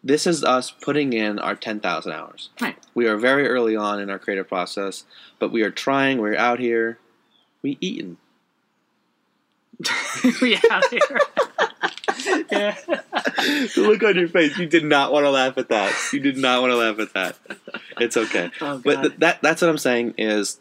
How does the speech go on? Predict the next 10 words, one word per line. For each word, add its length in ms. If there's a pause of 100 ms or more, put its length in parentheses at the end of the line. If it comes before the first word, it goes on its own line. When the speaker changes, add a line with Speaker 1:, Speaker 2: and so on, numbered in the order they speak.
Speaker 1:
the 80
creative 340
process, 600 (280)
it's 160
a 40
process. 540 (100)
We're 120
not 180
gonna 180
win. 300